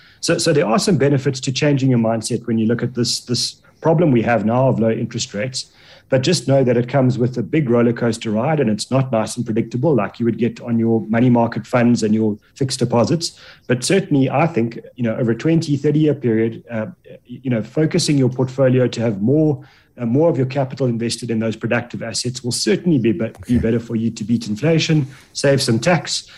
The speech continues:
Speaker 1: uh, and, and I think eventually live a bit more comfortable life than, than, you know, stressing about trying to earn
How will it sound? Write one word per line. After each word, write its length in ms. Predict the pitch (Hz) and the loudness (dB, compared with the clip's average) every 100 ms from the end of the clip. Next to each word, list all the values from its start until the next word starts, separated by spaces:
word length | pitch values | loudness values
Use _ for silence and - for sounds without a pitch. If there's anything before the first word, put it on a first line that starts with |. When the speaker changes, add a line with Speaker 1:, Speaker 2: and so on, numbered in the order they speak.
| - _ - | -20 _ 0
Speaker 1:
uh, 220 | 135 143 | 2 2
and, 240 | 147 143 131 | 2 2 2
and 260 | 143 131 | 2 2
I 160 | 147 156 | 4 2
think 240 | 160 135 | 2 0
eventually 420 | 123 135 151 - | 2 2 2 2
live 160 | 120 135 | 2 4
a 60 | 143 | 2
bit 220 | 139 - | 0 2
more 180 | 139 135 | 0 2
comfortable 460 | 147 131 127 127 | 0 -2 0 2
life 320 | 120 127 123 | 4 2 -2
than, 260 | 135 123 120 | 0 0 2
than, 320 | 123 120 120 | 0 2 2
you 60 | 127 | 0
know, 100 | 107 | -2
stressing 500 | - - 131 - 131 | -2 0 0 0 0
about 280 | 107 120 - | 2 0 0
trying 300 | 139 139 131 | 0 2 2
to 180 | 135 139 | 0 2
earn 320 | 127 117 | 4 2